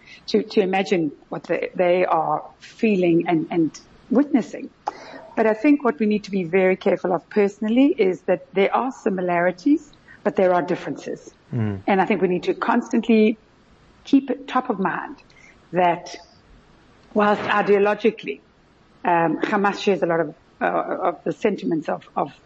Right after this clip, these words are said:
Speaker 1: Nazi ideology, we as
Speaker 2: Right.
Speaker 1: Jews are in a very different circumstance. We, you know, in nineteen thirty-eight, there was not one square inch on this planet that we Jews could call home,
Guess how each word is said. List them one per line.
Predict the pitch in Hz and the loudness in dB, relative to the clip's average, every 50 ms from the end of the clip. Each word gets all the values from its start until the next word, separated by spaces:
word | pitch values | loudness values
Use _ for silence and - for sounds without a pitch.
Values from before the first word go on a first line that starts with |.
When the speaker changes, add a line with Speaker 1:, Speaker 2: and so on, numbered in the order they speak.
| _ _ | _ _
Speaker 1:
Nazi | - 185 170 165 170 170 - 180 | -4 -2 -2 -2 -2 -2 -2 -2
ideology, | 160 156 143 151 151 151 147 143 - - - - 175 - _ _ _ _ _ _ _ _ _ _ _ _ _ _ _ _ - | -2 -2 -2 -6 -6 -6 -6 -8 -8 -10 -12 -12 -12 -14 _ _ _ _ _ _ _ _ _ _ _ _ _ _ _ _ 0
we | 190 220 240 254 262 254 254 - | 4 6 6 6 6 6 4 2
as | - - 170 202 | 0 -2 -2 -2
Speaker 2:
Right. | 185 - | -4 -4
Speaker 1:
Jews | - 180 180 170 156 143 - - - | 0 2 2 2 2 0 -2 -6 -4
are | - 170 160 | -2 0 0
in | 156 160 | 0 0
a | 151 | 0
very | 147 185 202 196 | 2 4 4 4
different | 185 175 170 - 170 156 - | 2 0 -2 -2 -2 -4 -4
circumstance. | - 185 - - - - - - - - - - - - - _ - - _ _ _ _ _ - | -6 -10 -10 -10 -10 -12 -12 -14 -20 -20 -20 -20 -20 -20 -20 _ -20 -20 _ _ _ _ _ 0
We, | 190 208 214 220 220 214 220 - | 2 2 4 4 4 4 2 2
you | - 220 | 0 0
know, | 202 202 196 196 202 - - - - | 2 2 2 2 2 -2 -4 -6 -2
in | 233 208 | 0 2
nineteen | 214 208 226 - - 240 | 2 2 2 2 0 2
thirty-eight, | - 240 196 185 - - - - - - - _ _ _ _ _ _ _ - | 2 2 2 2 0 -2 -4 -8 -12 -20 -20 _ _ _ _ _ _ _ 0
there | 202 196 | 2 2
was | 190 208 214 202 208 | 4 2 2 2 2
not | 208 202 196 202 | 0 0 0 0
one | 190 190 190 196 190 | 0 0 0 0 -2
square | - - - - - 185 196 196 190 196 214 - | -4 -8 -12 -4 0 2 4 4 4 4 2 0
inch | - 190 180 226 - - - - - - _ _ _ _ | 0 -2 -2 -2 -4 -6 -12 -14 -14 -18 _ _ _ _
on | 233 247 254 | 2 4 4
this | 262 262 - | 2 2 0
planet | - - - 180 165 170 170 202 226 - - - _ _ _ _ _ _ _ _ _ | -2 -2 -2 0 0 0 0 -2 -2 -4 -10 -18 _ _ _ _ _ _ _ _ _
that | 220 190 - | -2 -2 -2
we | 180 165 202 202 190 | -2 -2 -2 -2 -2
Jews | 196 - 196 185 180 165 | -2 0 0 0 0 -2
could | - - - - - | -2 -4 -4 -4 -2
call | - 170 165 165 165 | -2 -2 0 0 0
home, | 160 147 139 139 123 | -2 -4 -6 -6 -10